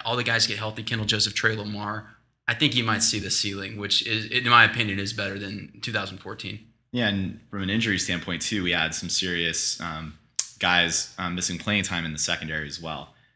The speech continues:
Speaker 2: And that's something, getting them back. I mean, I, I guess we'll see what rotations look like there, but, um, certainly can't help. And particularly against an Alabama team that I think is gonna be more reliant on the pass than they have been in the pe-,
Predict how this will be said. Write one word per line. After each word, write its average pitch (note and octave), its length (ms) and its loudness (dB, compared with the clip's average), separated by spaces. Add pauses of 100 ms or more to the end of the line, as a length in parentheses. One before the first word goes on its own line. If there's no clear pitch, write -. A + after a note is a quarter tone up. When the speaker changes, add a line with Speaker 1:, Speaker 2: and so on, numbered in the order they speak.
(240)
Speaker 2:
And E2+ 180 -6
that's F2+ 200 -4
something, E2+ 400 -6
getting E2+ 220 -4
them E2 140 -2
back. D#2+ 320 0
I - 220 -14
mean, F2+ 80 -6
I, F2+ 180 -4
I F2 60 -4
guess F2+ 300 0
we'll F#2+ 100 -6
see F2 260 -2
what E2+ 280 -6
rotations D#2+ 520 -4
look E2+ 160 -10
like D2+ 200 -6
there, D2 180 -6
but, C#2+ 200 -12 (460)
um, E2 140 -16
certainly F2+ 320 -2
can't E2+ 240 -4
help. D#2+ 240 -4 (540)
And D#2+ 420 -8
particularly G2 800 2
against F2 320 2
an F2+ 60 -2
Alabama F2 340 0
team E2 240 -4
that D#2+ 80 -2
I E2 80 -2
think G2+ 320 -6
is D#2+ 100 -6
gonna E2+ 160 -4
be D#2+ 300 -2
more E2 160 -6
reliant E2 340 -2
on C#2 100 -4
the D2+ 60 -6
pass D#2 380 -4
than D2+ 100 -8
they D2 60 -6
have D2+ 180 -6
been D2+ 100 -12
in C#2+ 80 -12
the D2 60 -18
pe-, - 120 -20